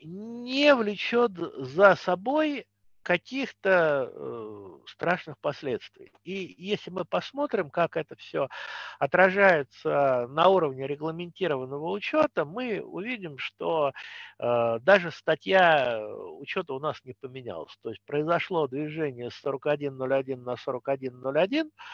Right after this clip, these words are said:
а вот, изменилась только субконта, э, по складу. Ну, вот, в общем-то, и всё. Что, наверное, правильно. Что, наверное, правильно,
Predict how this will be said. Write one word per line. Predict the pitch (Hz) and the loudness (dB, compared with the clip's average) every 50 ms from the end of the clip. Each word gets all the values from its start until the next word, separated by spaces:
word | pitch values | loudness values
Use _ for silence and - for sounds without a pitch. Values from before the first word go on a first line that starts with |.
| - - - - - - - | -14 -14 -14 -14 -14 -4 2
а | 135 139 156 | 4 4 6
вот, | 170 175 170 160 - 214 | 6 6 4 4 4 0
изменилась | 196 180 233 269 285 302 311 254 214 - - | -10 -8 -8 -6 -4 0 2 2 2 2 0
только | - 208 180 - 156 | -2 -2 -2 -2 -6
субконта, | - - 175 - _ - 302 294 277 269 - 226 208 196 185 175 165 156 139 131 120 127 127 127 127 123 | -8 -8 -12 -10 _ -2 0 0 0 2 4 6 6 6 6 4 2 0 0 -2 -2 -2 0 0 0 0
э, | - _ | -2 _
по | - 185 | -4 -4
складу. | - - - - 110 98 92 82 90 82 - _ _ - | -4 -6 -6 -6 -6 -6 -6 -8 -12 -16 -16 _ _ -20
Ну, | 262 233 - _ _ - | -20 -20 -20 _ _ -16
вот, | - - _ _ _ | -16 -16 _ _ _
в | - - | -12 -12
общем-то, | 147 147 - - - 62 - 65 62 | -12 -10 -12 -16 -18 -16 -14 -12 -12
и | 60 | -12
всё. | - - - - 82 82 - - - - - - - - | -12 -12 -12 -12 -12 -12 -10 -10 -10 -10 -10 -10 -12 -12
Что, | - - - 226 240 226 | -8 0 4 6 6 8
наверное, | 202 190 190 196 185 175 156 143 127 - _ | 8 8 8 8 8 6 6 2 -4 -2 _
правильно. | 151 127 101 92 92 92 104 151 214 - - - - - _ _ _ _ _ _ _ _ _ _ _ _ _ _ _ - | 0 0 0 0 -4 -8 -8 -8 -8 -10 -12 -20 -20 -20 _ _ _ _ _ _ _ _ _ _ _ _ _ _ _ -18
Что, | - - - 175 160 | -12 -6 -4 -2 -2
наверное, | 139 131 127 127 110 107 110 104 | -2 -2 -2 -2 -4 -6 -8 -10
правильно, | - - 127 127 127 135 156 208 254 | -4 0 2 2 2 2 0 -2 -6